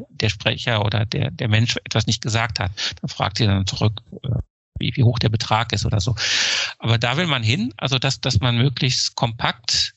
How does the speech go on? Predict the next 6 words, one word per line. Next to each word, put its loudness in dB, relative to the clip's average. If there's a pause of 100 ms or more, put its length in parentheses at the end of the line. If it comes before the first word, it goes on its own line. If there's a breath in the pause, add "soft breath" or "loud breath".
viele 2
Informationen 2
über 2
Sprache 0
dem 2 (140)
System 0